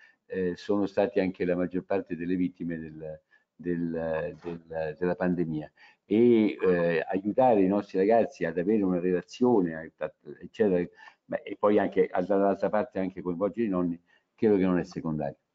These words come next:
Comunque grazie del, della riflessione, ehm, davvero buon lavoro. E sul, la collaborazione direi che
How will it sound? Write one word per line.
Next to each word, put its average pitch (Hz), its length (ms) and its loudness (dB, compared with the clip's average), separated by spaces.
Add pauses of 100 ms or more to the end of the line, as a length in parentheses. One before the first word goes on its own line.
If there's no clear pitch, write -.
Comunque 95 420 0 (160)
grazie 110 580 0
del, 90 480 0 (340)
della 107 220 2
riflessione, 113 1120 2 (340)
ehm, 92 1040 0
davvero 98 380 0
buon 90 200 0
lavoro. 82 420 0 (200)
E 104 200 0
sul, 107 920 4
la 107 140 4
collaborazione 110 1160 2
direi 90 280 -2
che 82 200 -6